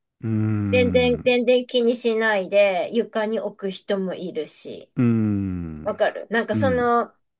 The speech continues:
Speaker 2: 結構人それぞれ違うよね。
Speaker 1: まあね。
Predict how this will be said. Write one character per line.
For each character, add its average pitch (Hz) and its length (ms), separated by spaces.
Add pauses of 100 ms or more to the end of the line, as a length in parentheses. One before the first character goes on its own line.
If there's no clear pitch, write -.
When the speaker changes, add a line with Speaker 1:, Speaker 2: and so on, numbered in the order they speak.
(140)
Speaker 2:
結 - 240
構 214 400
人 294 300
そ 262 140
れ 240 160
ぞ 196 140
れ 170 100
違 190 220
う - 20
よ 196 200 (120)
ね。 - 200 (600)
Speaker 1:
ま 87 260
あ 85 40
ね。 80 680